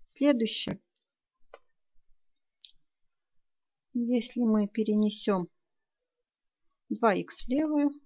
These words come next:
восемь в правую, получаем, что икс меньше или равно один. Раз меньше или равно, то это один, ноль, минус один и так далее. Максимально среди них один. В следующем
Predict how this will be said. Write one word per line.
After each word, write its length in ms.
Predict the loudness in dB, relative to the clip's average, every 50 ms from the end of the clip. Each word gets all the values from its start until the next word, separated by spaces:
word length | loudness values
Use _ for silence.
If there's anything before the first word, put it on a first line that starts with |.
| _ -8
восемь 420 | -6 -2 -2 -2 -2 -2 -6 -6
в 100 | -8 _
правую, 540 | 2 6 6 6 6 6 4 2 2 2 0 -8 -20 -20 _ _ _ -20 -20 _ _ _
получаем, 540 | -6 -4 -4 -2 -2 0 2 4 4 2 2
что 320 | 0 -4 -2 0 0 0
икс 540 | 2 0 -2 -2 -2 -4 -8 -8 -8 -10 -10 _ _ _ _ _ _ _ _ _ _ _ _ -2
меньше 460 | 0 0 2 2 2 2 2 2 0
или 120 | -2 -2
равно 400 | -2 -2 -2 -4 -4 -6 -6 -6
один. 340 | -6 -6 -4 0 2 2 2 2 -2 -18 _ _ _ _ _ _ _ -20 _ 2
Раз 220 | 2 2 4 6
меньше 360 | 6 6 6 6 4 2 0
или 320 | 0 0 2 2 2 2 2
равно, 460 | 0 0 -2 -2 -2 -4 -4 -4 -6 _ _
то 100 | 0 2
это 320 | 2 2 0 -2 -8 -8 -8 _ _ _ _ -2
один, 460 | -2 -2 -2 0 0 2 2 4 2
ноль, 220 | 2 2 2 2
минус 340 | 2 2 2 0 -2 0 -2
один 380 | -2 0 4 6 4 4 4 -2 _ -20 _ _ _
и 80 | -10 -10
так 280 | -4 -2 -4 -4 -2
далее. 340 | 2 4 4 6 6 4 2 0 -4 -16 -16 _ 0
Максимально 480 | 0 0 2 4 6 6 8 6 4
среди 340 | 2 2 0 0 2 4 6
них 320 | 6 6 6 4 2 -6 -16 -6 -2
один. 400 | -2 -2 0 0 0 0 0 0 -4 -18 _ _ _ _ _ _ _ _ _ _ _ _ _ _ _ _ _ _ _ _ _ _ _ -20 _ _ _ _ _ _ _ _
В 60 | -14
следующем 600 | -2 2 4 4 4 4 4 2 2 2 0 0